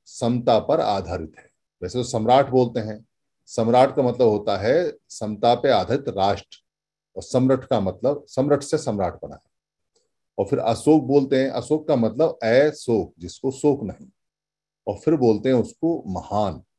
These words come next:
मैं हान, जिसके महा के बाद में जो न लग जाता है तो नाउन बन जाता है, यानी कि जो बड़ा है, महा माने बड़ा है। तो जितना भी आप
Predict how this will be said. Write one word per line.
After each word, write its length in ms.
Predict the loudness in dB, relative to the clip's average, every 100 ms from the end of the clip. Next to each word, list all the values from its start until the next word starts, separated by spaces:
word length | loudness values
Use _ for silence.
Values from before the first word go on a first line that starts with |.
| _ _ _
मैं 340 | -2 2 2 0
हान, 540 | -4 -2 -2 -4 -12 _ _ _ _ _ -12
जिसके 280 | -12 -4 0
महा 380 | 2 2 2 2
के 160 | 2
बाद 260 | 2 2 2
में 80 | -2
जो 80 |
न 120 | 0 2
लग 260 | 0 0
जाता 200 | -2 -4
है 80 | -4
तो 60 | -4
नाउन 260 | -2 -2
बन 180 | -2 -2
जाता 240 | -4 -2
है, 80 | -2
यानी 180 | 0 -2
कि 100 | 0
जो 120 | -2
बड़ा 300 | 2 6 6
है, 200 | 4 -4 -12 -6
महा 200 | -2 0
माने 240 | 0 -2
बड़ा 220 | -2 -4
है। 100 | -6 _ _ _ _ _ _ _ _ _ _ _ _ _ _ _ _ _ _ 2
तो 80 | 4
जितना 440 | 4 2 6 6
भी 180 | 8 8
आप 280 | 8 8